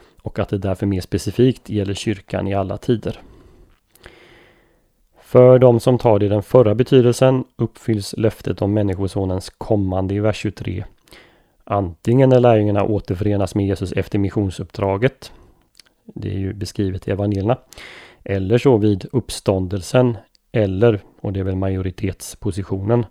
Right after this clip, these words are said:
när Människosonen genom romarna kommer för att döma Israel i samband med att Jerusalem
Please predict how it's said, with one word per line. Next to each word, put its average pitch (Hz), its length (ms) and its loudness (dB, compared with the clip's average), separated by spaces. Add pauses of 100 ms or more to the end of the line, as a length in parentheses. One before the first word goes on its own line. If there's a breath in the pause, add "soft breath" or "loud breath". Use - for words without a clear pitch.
(440 loud breath)
när 98 420 0
Människosonen 98 800 -2
genom 101 540 0
romarna 107 760 0
kommer 101 340 2
för 107 160 -6
att 98 120 0
döma 98 300 2
Israel 101 540 -6 (200)
i 98 100 -6
samband 98 640 -2
med 104 180 -8
att - 280 -14
Jerusalem 98 880 -6